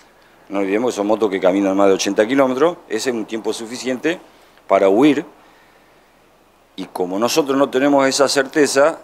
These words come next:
no podemos hacer la búsqueda de las cámaras de las localidades vecinas hasta que después que se radique la denuncia, porque, bueno,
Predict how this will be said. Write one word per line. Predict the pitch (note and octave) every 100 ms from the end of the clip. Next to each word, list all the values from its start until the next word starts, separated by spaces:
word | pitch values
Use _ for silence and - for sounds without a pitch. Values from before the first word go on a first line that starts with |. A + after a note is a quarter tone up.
| -
no | G#2 G#2+
podemos | G#2+ C#3 C3 G2+
hacer | F#2+ G#2
la | G2
búsqueda | G#2 G#2 G#2+ F#2+
de | F#2
las | F2
cámaras | A2 A2 G2 F#2
de |
las | F2+ F2+
localidades | E2 G2 G2 G#2 G#2
vecinas | G2+ G#2 A#2 A#2 C#3 -
hasta | G2 G2
que | F2
después | F2+ - G2
que | G#2+
se | F2+
radique | D#2+ E2 E2+
la | E2+
denuncia, | F2+ A#2 - D#3
porque, | E2+ D2 -
bueno, | F2 E2